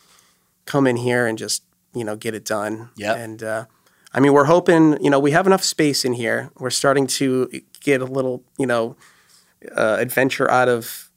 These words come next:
Speaker 1: you know, having some sessions in here.
Speaker 2: Yep.
Speaker 1: You know, but we got a,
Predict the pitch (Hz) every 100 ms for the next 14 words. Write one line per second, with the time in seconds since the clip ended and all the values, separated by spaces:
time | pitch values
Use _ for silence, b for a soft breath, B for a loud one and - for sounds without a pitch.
0 | _ 123 120 110 127 127 127 - 120 113
1 | - 113 110 104 107 98 - 104 104 117
2 | 110 107 - - 117 117 113 117 113